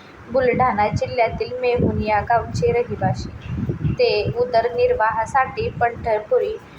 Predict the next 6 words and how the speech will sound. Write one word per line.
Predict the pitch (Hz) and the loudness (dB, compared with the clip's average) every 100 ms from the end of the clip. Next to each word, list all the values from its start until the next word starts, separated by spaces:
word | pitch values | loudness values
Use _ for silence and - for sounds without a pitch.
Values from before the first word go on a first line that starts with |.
| - - | -16 -6
शके | - 240 - 202 208 220 | -4 -2 -2 -4 -2 2
बाराशे | 247 214 202 233 240 | 2 4 2 0 -2
साली | - 226 208 208 | 0 0 0 -2
आले. | 190 - - - - - - - - - - | -2 -4 -14 -18 -16 -16 -16 -18 -14 -10 -4
पंढरपुरी | - 254 247 254 247 247 247 | 0 2 2 0 0 2 2
आल्यानंतर | 240 240 233 220 247 240 - | 4 4 2 0 0 -2 -2